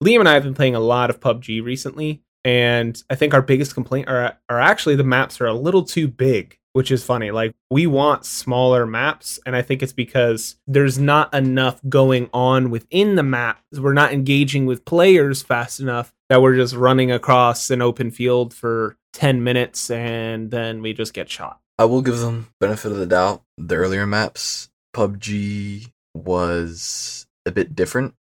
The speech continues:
Speaker 2: and I feel like it had a bit more of a fear factor and a bit more of a mystery, mys-, mystery factor with their, with their, uh, biggest maps. And it, I kinda had that because it was so big and it took so long.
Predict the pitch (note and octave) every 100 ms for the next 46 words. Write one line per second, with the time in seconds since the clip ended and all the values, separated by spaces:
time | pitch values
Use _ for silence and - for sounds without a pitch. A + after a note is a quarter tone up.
0 | - F2+ F2 - F#2 F2+ F#2+ F#2 E2 D#2+
1 | E2+ E2 - - - E2+ - F2 - F#2+
2 | F#2 E2+ D#2 E2+ D#2+ D#2+ E2 G#2+ - -
3 | E2 F#2 - G2 - _ F#2 F2+ - -
4 | F#2 G2 - B2 B2 C3+ - _ _ -
5 | A#2+ - C#3 D3 D3+ _ _ F#2 E2 F2
6 | E2+ E2 D2+ E2 D#2+ E2 - E2 D#2+ D2+
7 | D2 D#2 G2+ G#2 - A2 G2 F2+ - -
8 | - - _ - F2 E2+ E2 E2+ D#2 -
9 | _ F#2+ E2+ F#2 - G#2 F2 A2 G#2+ F2+
10 | E2 D#2+ D#2+ - G2+ F2+ D#2 - D#2+ D#2+
11 | E2 D#2+ D#2 - - - - D#2 D#2+ E2+
12 | D#2+ D#2